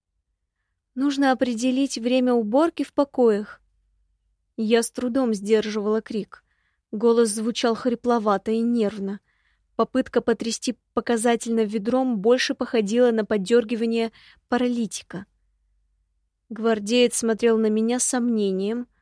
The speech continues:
но ответил, пожимая плечами. "Да кто знает. Его Величество еще ночью уехал.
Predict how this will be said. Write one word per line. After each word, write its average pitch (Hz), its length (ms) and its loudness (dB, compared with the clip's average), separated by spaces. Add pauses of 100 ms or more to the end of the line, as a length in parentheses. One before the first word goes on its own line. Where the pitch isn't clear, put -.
(380)
но 247 440 -2 (1080)
ответил, 262 600 -2
пожимая 233 540 2
плечами. 220 640 -4 (320)
"Да 220 340 2
кто 302 300 2
знает. 220 640 -2 (560)
Его 233 220 6
Величество 277 540 0
еще 262 280 4
ночью 269 360 0
уехал. 202 540 -2